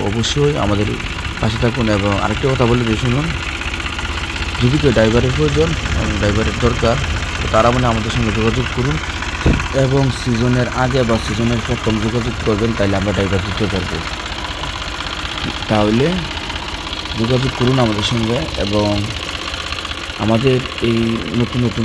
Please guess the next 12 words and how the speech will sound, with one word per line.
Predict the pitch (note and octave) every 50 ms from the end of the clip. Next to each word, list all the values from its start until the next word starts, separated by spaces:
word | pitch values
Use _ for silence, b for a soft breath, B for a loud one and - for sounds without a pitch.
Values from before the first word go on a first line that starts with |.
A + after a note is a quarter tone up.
| G#2+ -
কন্টিনিউ | - B2 A2+ - B2+ A2+ A2+ G#2 G#2
ভিডিও | A2+ A#2 A#2 G#2 A#2
দেখার | A#2 G#2 A2+ A2 G2+ F#2
জন্য | G#2+ G#2+ A2 A2 G#2+ G#2
আমাদের | G2+ F#2+ G2+ G2 F2+
পাশে | A2+ A2+ G#2 G#2+ G#2
থাকুন। | G#2+ G2+ A2+ G#2+ G#2+ G#2+
এবং | G2+ G#2+ G#2 G#2 G2+ - - - - - - - - - - - - -
আমাদের | G#2+ A2 A2 G#2 A#2+ A#2 B2
এই | A#2+ A2+
গাড়িটা | B2 A2 G#2+ - A2+ G#2+ - - C3+
ইমার্জেন্সি | C#3 C#3 C#3 C3+ A#2+ A#2 A#2 A2+ - -